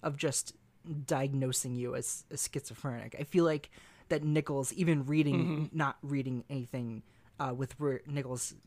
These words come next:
Speaker 1: talking about it, um, outside of the film itself, like, I kinda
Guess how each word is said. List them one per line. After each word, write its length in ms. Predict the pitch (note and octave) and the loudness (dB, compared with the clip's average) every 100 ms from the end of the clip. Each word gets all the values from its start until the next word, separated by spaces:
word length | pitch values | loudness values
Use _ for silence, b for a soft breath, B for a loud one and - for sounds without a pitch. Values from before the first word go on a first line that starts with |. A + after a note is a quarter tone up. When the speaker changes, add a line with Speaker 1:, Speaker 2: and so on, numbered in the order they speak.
| - | -10
Speaker 1:
talking 300 | D3+ C3+ C#3+ | -6 -4 -2
about 200 | B2+ B2+ | -2 -2
it, 180 | B2 G#2 _ _ - - | -4 -6 _ _ -18 -6
um, 380 | C3+ B2 B2+ C3 _ _ - | -4 -4 -6 -10 _ _ -4
outside 360 | D3 - C3 | -2 -2 -2
of 100 | C3+ | -4
the 80 | A#2+ | -6
film 180 | - A#2+ | -6 -6
itself, 400 | A2 - B2 - | -8 -10 -10 -8
like, 140 | C3 - b b b | -8 -8 b b b
I 80 | - | -8
kinda 320 | C#3+ F3+ C3 | -2 0 0